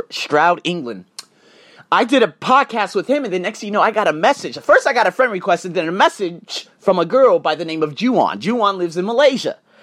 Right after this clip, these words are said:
So next thing you know, I met up with her while I was out there that weekend doing a competition, and boom, now she is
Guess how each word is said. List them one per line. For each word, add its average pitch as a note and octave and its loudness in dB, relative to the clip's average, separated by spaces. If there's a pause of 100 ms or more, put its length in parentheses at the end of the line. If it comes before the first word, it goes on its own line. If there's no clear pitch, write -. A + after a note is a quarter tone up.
(240)
So D3+ 0
next D#3+ -4
thing F#3+ -6
you F3 -2
know, F3+ 4
I D#3 0
met F3 2
up - 2
with F3+ 2
her G3+ 6
while E3 2
I D3+ 4
was D#3 -2
out D#3 2
there D#3 -2
that D3+ 2
weekend D3+ -2
doing D#3 0
a C#3 -4
competition, F3 -4
and C#3 -6
boom, F#3+ 2
now E3+ 0
she F3 -4
is D#3 -6